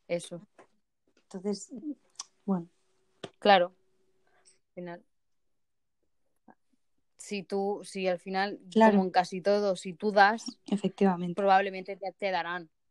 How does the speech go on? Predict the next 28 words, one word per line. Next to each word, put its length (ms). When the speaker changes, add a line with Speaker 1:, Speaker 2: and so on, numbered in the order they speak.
Speaker 2:
Sí, 200
Speaker 1:
Queremos 260
Speaker 2:
eso 60
es, 140
Speaker 1:
pensar 300
Speaker 2:
queremos 280
Speaker 1:
que, 40
que 100
la 60
Speaker 2:
pensarlo. 120
Speaker 1:
mayoría 260
de 60
las 120
Speaker 2:
<laughs> 160
Speaker 1:
veces 140
es 100
así. 320
Vale. 180
<laughs> 800
Vale, 300
Cris, 220
pues 180
Speaker 2:
Sí. 100
Speaker 1:
un 100
poco 180
así 220
para, 440
mm, 280